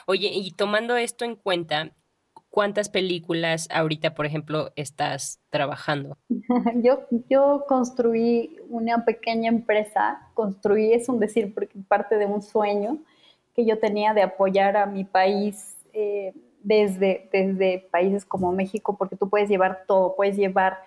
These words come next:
Speaker 2: eh, editores, postproductores, sonidistas. En México hay tanta capacidad y llevar y ayudar y enseñar y, y, y preparar gente es una maravilla y traer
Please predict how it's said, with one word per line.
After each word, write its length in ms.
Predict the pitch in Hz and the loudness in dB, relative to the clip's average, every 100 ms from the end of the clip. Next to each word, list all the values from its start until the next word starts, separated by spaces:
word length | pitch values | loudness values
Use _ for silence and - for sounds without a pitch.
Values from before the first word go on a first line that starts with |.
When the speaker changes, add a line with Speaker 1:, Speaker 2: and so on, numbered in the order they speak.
| _ _ - | _ _ -12
Speaker 2:
eh, 300 | 190 185 180 - | -8 -6 -8 -2
editores, 840 | 208 202 196 196 196 190 190 190 190 | 0 2 0 0 2 2 2 0 -2
postproductores, 880 | - 196 196 202 190 190 - 190 190 | 0 0 2 2 2 0 0 0 0
sonidistas. 640 | 196 190 185 185 - 190 226 | -2 -2 -2 -4 -2 -2 2
En 100 | 233 | 0
México 360 | 254 254 254 | 2 0 0
hay 100 | 226 | 0
tanta 420 | 233 254 277 285 | 0 0 4 4
capacidad 640 | 277 208 208 - 190 208 254 - _ _ _ | 2 -2 -6 -2 2 2 0 -10 _ _ _
y 120 | 233 | -2
llevar 440 | 226 226 247 294 - - | 2 4 4 0 -4 -4
y 140 | 226 | 2
ayudar 680 | 220 214 214 214 214 226 233 226 | 2 2 2 4 4 2 0 -4
y 80 | |
enseñar 720 | 214 214 214 202 214 220 214 214 - | -6 -6 -6 -4 -4 -2 -2 -4 -8
y, 220 | 214 202 | -10 -10
y, 260 | - 208 196 | -12 -12 -10
y 160 | 208 196 _ | -12 -14 _
preparar 560 | 196 196 196 202 214 208 | -2 2 4 4 4 0
gente 540 | 214 208 196 208 202 | -4 -4 -4 -4 -2
es 180 | 202 196 | -4 -6
una 140 | 202 185 | -6 -4
maravilla 580 | 185 180 190 190 202 208 | -2 0 0 0 -2 -2
y 80 | 220 | -6
traer 540 | - 190 196 226 233 | 0 4 4 4 0